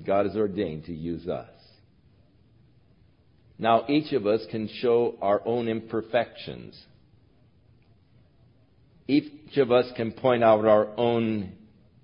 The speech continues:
inabilities. And all of us can find an excuse why God wouldn't want to use me, but yet God has chosen to use you.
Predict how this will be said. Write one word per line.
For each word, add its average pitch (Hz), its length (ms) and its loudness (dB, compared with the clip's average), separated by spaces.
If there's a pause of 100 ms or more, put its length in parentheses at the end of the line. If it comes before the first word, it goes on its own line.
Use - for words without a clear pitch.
(680)
inabilities. 110 960 4 (2500)
And 82 120 -12
all 104 220 4
of 104 80 -2
us 101 160 -6
can 95 180 -8
find 95 280 -2
an 85 100 -6
excuse 82 640 -8
why 76 220 -6
God 87 480 -2 (420)
wouldn't 95 500 -4
want 85 440 -6
to 80 100 -14
use 78 560 -8 (140)
me, 76 360 -12 (380)
but - 120 -12
yet - 460 -8
God 73 220 -4
has 71 200 -12 (120)
chosen 85 380 -8
to 67 100 -16
use 64 320 -12
you. 58 220 -14